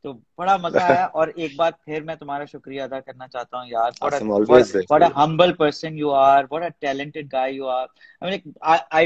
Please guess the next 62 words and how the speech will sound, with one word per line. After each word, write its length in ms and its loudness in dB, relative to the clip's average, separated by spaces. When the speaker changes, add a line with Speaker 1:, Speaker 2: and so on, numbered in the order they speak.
Speaker 1:
wish, 200 -6
मैं 120 -2
अपने, 240 -4
सिर्फ 220 -8
अपने 200 -8
बारे 220 -2
में 120 -12
ये 60 -10
सोच 180 -12
सकता 280 -16
हूँ 80 -14
कि 80 -12
यार 140 -4
मैं 140 -10
ये 200 -8
सब 220 -8
stage 300 -6
आने 220 -2
के 100 -6
बाद 320 -2
भी 120 -6
इतना 260 -10
ही 80 -10
humble 340 -4
रहा 100 -4
हूँ 80 -6
तो 80 -16
बहुत 260 -10
बड़ी 180 -6
बात 280 -6
होगी। 260 -18
और 80 4
बहुत 260 2
कम 160 2
Speaker 2:
बहुत 20 -4
Speaker 1:
लोग 180 6
होते 180 -4
हैं 60 -6
Speaker 2:
शुक्रिया। 220 -2
Speaker 1:
कि, 60 -4
आ, 100 4
आ, 240 -6
ये 260 -8
मैं 260 -2
honestly 340 -4
बता 200 -2
रहा 80 -2
हूँ 80 -6
और 160 2
again 240 -4
बता 240 -6
रहा 120 -8
हूँ 60 -10
अपने 220 -16
फैन 340 -16
को 100 -10
कि 120 -12
ये 260 -2
वो 320 0
दोस्त 340 -4
है 80 -4
मेरा 280 -2